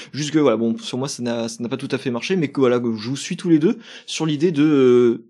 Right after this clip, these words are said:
tenter quand même la lecture des premiers volumes, ça, parce que comme je l'ai dit, hein, ça reste un indispensable à lire, à tenter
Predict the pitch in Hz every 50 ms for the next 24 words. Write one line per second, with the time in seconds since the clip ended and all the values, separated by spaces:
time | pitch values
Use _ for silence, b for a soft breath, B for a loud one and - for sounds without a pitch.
0 | _ _ - - 175 175 196 202 202 185 170 180 180 180 170 156 151 - - -
1 | 160 170 - - 117 127 120 - - 170 165 165 151 147 143 139 147 160 170 139
2 | - - - - - 127 113 113 113 113 110 107 104 - 117 - - 117 - 156
3 | 143 127 139 139 151 175 156 131 127 127 - - 120 120 135 135 - 127 131 131
4 | 135 131 131 - 143 135 - 151 131 - - 120 123 131 147 190 220 214 107 -
5 | - 156 151 - - 156 160 196 208 -